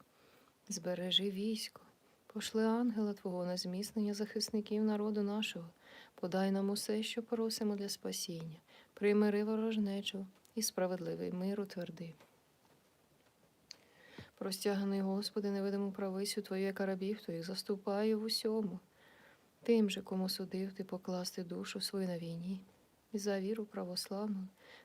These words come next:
наш побожний народ і державу. Прости їхні провини,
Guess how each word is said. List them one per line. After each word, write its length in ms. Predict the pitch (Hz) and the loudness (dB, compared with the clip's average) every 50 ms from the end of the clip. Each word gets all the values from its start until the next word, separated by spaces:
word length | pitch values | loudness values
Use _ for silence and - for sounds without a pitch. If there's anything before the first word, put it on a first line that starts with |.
| _ _ | _ _
наш 180 | - 190 196 196 | -4 -2 -2 -2
побожний 520 | - - 196 190 190 202 220 220 214 208 | -2 -4 -6 -4 -2 -2 0 2 2 2
народ 340 | 196 190 190 190 196 214 214 - | 0 0 -2 -2 -2 -4 -4 -6
і 20 | |
державу. 600 | - - 185 170 - - 208 202 208 214 202 185 - - - - - - - - _ - - - - - - - - _ _ _ _ - | -6 -4 -2 0 0 0 0 0 -2 -4 -4 -6 -10 -14 -20 -20 -20 -20 -20 -20 _ -20 -20 -20 -20 -20 -20 -20 -20 _ _ _ _ -8
Прости 500 | - 208 220 226 220 - - - 208 220 | 0 2 2 4 4 2 0 0 0 2
їхні 380 | 233 240 240 247 - 240 226 | 2 2 0 -2 0 0 0
провини, 580 | 220 220 214 214 214 208 214 214 214 202 170 | 0 0 0 0 0 0 0 0 0 -2 -4